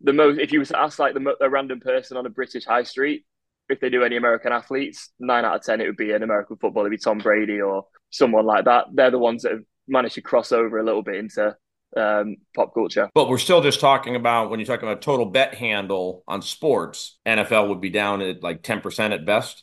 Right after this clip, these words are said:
Speaker 1: Lower than that, I think, way lower. The Super Bowl on that specific day, it probably takes closer to ten percent, but on, in the regular season, there's, there's just not enough, not enough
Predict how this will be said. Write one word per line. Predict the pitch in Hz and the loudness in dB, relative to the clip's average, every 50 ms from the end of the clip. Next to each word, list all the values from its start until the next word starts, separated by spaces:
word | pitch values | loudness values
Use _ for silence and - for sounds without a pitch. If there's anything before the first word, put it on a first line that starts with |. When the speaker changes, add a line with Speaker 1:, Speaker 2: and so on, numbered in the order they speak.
| _ | _
Speaker 1:
Lower | - 143 147 143 131 127 | 4 6 8 8 6 4
than | 110 113 110 110 | 2 0 -2 0
that, | 110 110 - - | -2 -2 -2 -4
I | - - | -8 -8
think, | - 117 101 101 95 - | -6 -8 -8 -8 -12 -8
way | 117 113 107 104 | -4 -2 -2 0
lower. | 104 104 104 101 104 - - | 2 2 2 2 0 -2 -6
The | 135 143 147 | -10 -10 -4
Super | - 175 156 - 139 | -2 -2 0 0 2
Bowl | 113 139 131 131 127 120 113 - _ | 4 6 6 6 6 4 0 -2 _
on | - 131 131 | 0 2 2
that | 123 123 - - - | 2 0 -2 -4 -10
specific | - 139 131 - 139 120 127 117 117 113 | -10 -10 -2 -2 0 0 0 -2 0 2
day, | 120 113 123 139 135 - _ _ _ - | 2 4 4 2 0 -4 _ _ _ -8
it | 123 - | 0 2
probably | 131 127 131 120 | 2 2 2 2
takes | - 131 123 107 - | 2 2 2 2 -2
closer | - - 127 127 120 - _ | 0 2 2 2 2 -2 _
to | - - | -20 -4
ten | - - 127 120 | -4 -4 -4 -4
percent, | - - 135 135 139 123 - | -4 -2 0 0 0 0 0
but | 120 110 101 - - _ _ _ _ _ _ _ _ _ | 2 2 2 0 -2 _ _ _ _ _ _ _ _ _
on, | 139 135 127 120 | 0 0 0 0
in | 135 127 | -2 0
the | 123 | 2
regular | 120 120 117 110 120 117 110 107 | 0 0 0 0 -2 -4 -4 -6
season, | - 113 110 107 101 110 104 | -6 -8 -8 -6 -6 -4 -2
there's, | 104 101 101 98 - - _ _ _ _ _ | -2 -2 -2 -2 -6 -14 _ _ _ _ _
there's | - 123 117 | 0 0 2
just | - 131 - | 2 -2 0
not | 139 139 143 135 - - - | 2 4 4 4 2 2 0
enough, | - 127 123 123 127 123 117 110 - - - - _ - | 0 0 2 2 2 2 2 0 -4 -12 -20 -20 _ -2
not | 127 135 151 127 135 | 0 2 4 6 4
enough | 127 117 | 4 2